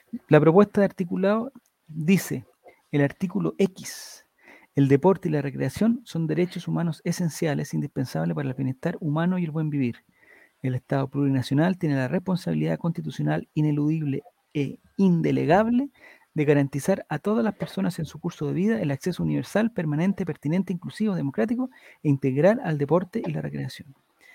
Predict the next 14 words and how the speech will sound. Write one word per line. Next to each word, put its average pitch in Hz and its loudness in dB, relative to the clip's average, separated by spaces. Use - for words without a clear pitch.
¿En 170 -2
qué 269 4
se 254 0
traduciría 208 4
esto 208 0
en, 170 -2
en, - -8
en 147 4
la 135 2
realidad? 135 2
En 196 -6
que 139 -2
yo, 151 0
yo, 151 -4